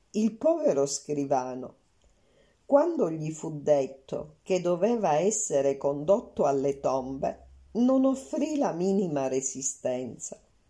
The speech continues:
ma acconsentì in silenzio, esangue e torbido come sempre. Alcuni degli astanti,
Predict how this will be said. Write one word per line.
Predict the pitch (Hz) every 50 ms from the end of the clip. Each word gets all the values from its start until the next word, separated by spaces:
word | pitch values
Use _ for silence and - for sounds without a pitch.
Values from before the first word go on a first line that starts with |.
| _ _ _ _ _ _ _ _ _ _ _ _ _ _ _ _ _
ma | 208 247 277 -
acconsentì | 262 269 - - 277 269 262 262 - 262 254 247 247 - 277 269 262
in | 254 247 233
silenzio, | - - - 170 143 131 123 123 127 123 120 131 - - - 135 - - - _ - - - - - - _ _ _ _
esangue | _ 202 240 233 - - 285 262 254 269 269 247 226 175 151 170
e | 226 - - -
torbido | - 143 135 135 131 - - - _ - - 160 170 175 165 185 185 185 - - - - - -
come | - 170 175 160 160
sempre. | - - - 120 123 117 101 - 151 - - - - - _ _ _ _ _ _ _ _ _ _ _ _ _ _ _ _ _ _ _ _ _ _ _ _ _ _ _ _ _ _ _ _
Alcuni | _ 233 254 269 262 - - 359 381 370 330 302 208
degli | 156 156 151 147 147 151
astanti, | 151 151 151 - - - 143 135 135 131 127 127 127 - - - - 196